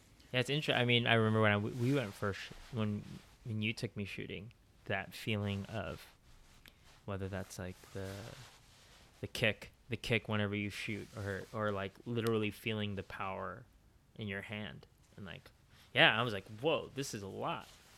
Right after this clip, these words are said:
And then, but then you drilling, right? You had your clock, and you were, <laughs> and then you, i-, instead of it being like, "Oh, you're," you know, like, the, the conversation around guns, it's just like, "This is a gun, like, guns are the,"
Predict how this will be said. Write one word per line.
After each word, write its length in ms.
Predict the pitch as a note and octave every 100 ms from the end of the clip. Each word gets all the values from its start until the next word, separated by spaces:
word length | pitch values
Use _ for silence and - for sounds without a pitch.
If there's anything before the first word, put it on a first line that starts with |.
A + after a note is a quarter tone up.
| - - - -
And 140 | G#2+
then, 320 | G#2+ G2+ G2 F#2+
but 120 | A2
then 240 | G#2+ G#2
you 220 | G#2 A2 G#2+
drilling, 560 | A2+ G#2+ G#2 F#2+ F#2 -
right? 220 | G#2+ G#2
You 160 | G#2+ G#2+
had 180 | G2+ G2+
your 100 | G2
clock, 460 | - A2 G2 - - - A#2+
and 100 | G#2+
you 120 | G2+
were, 100 | G2+ A2 G#2 -
<laughs> 300 | - - B2
and 160 | A2+
then 180 | A2+ A2+
you, 320 | A2 G#2 G#2 -
i-, 200 | - - - - - - - - -
instead 360 | A#2 - B2+ B2
of 120 | A2+
it 240 | B2 B2
being 180 | B2 A#2
like, 240 | G#2 G2+ -
"Oh, 140 | D#3 D3+
you're," 240 | A#2+ A#2
you 180 | B2+ C3
know, 140 | A2+
like, 200 | G#2 G2+
the, 220 | A2 G#2+ -
the 60 |
conversation 640 | - A#2+ G#2+ G2+ E3 - G#2+
around 220 | G2+ F#2+
guns, 260 | G2 F2+ F2+
it's 80 |
just 80 | -
like, 180 | A2+ A#2
"This 120 | F3
is 140 | F#3 F3
a 40 |
gun, 360 | F3 F3+ D3 A#2
like, 140 | G#2+
guns 240 | D3+ D#3+ D#3
are 120 | D3+
the," 160 | D3